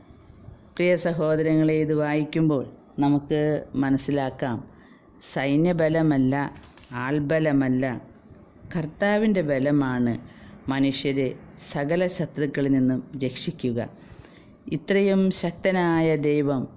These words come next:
വേറെ എവിടെയുണ്ട്? നമുക്ക് നമ്മുടെ സൃഷ്ടാവായ ദൈവത്തിൽ, പിതാവായ ദൈവത്തിൽ വിശ്വാസമർപ്പിച്ച്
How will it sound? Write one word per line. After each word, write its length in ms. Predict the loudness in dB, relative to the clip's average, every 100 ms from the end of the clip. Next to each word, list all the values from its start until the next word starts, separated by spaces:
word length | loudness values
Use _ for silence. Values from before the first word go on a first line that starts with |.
| -12
വേറെ 400 | -4 0 0 2
എവിടെയുണ്ട്? 720 | 0 0 0 2 2 2 2 -2 -8 -20 -20 -20 -20 -20 -12 -2
നമുക്ക് 420 | 0 0 0 0 0 -2
നമ്മുടെ 260 | -2 0 0
സൃഷ്ടാവായ 840 | -2 -6 -4 -2 0 0 0 0
ദൈവത്തിൽ, 520 | 2 2 2 0 -2 -4 -6 -4
പിതാവായ 720 | -2 0 0 0 2 2 2
ദൈവത്തിൽ 520 | 2 2 0 -2 -4 -4
വിശ്വാസമർപ്പിച്ച് 1160 | -4 -2 0 0 0 2 2 0 -4 -6 -6